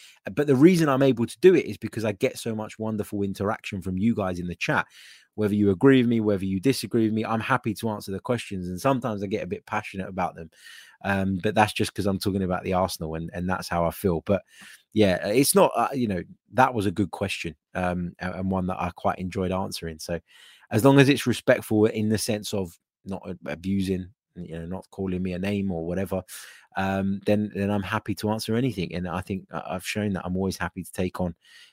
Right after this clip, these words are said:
uh, any question. Uh, Omar says, "Is Aubameyang's time up? Time up? I see an irreversible decline with just a few moments of brilliance." Um,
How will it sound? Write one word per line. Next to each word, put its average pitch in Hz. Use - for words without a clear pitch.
uh, -
any 95
question. 92
Uh, 123
Omar 143
says, 135
"Is 139
Aubameyang's 127
time 104
up? 110
Time 110
up? 117
I 101
see 104
an 98
irreversible 107
decline 90
with 95
just -
a 98
few 104
moments 92
of 85
brilliance." 92
Um, 123